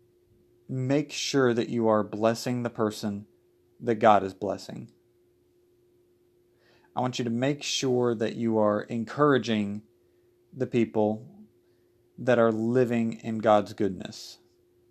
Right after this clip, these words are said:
And I want you to make sure that you're not giving God's blessing to people that God is not giving his blessing to.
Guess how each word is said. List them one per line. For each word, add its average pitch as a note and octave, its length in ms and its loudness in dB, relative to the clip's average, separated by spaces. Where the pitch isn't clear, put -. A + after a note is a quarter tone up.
And A#2+ 100 0
I A#2+ 40 6
want B2+ 320 -2
you B2 60 -4
to A#2 60 -4
make A2+ 200 -2
sure B2 580 -2
that B2 100 0
you're A#2 200 0
not A#2 520 2
giving B2 380 2
God's A#2 300 4
blessing G#2+ 600 0
to - 100 -16
people A2+ 340 -2
that G#2+ 140 0
God G#2+ 260 4
is G#2+ 120 -6
not A2 200 -2
giving G2+ 300 -4
his G2 120 -8
blessing - 460 -2
to. - 200 -16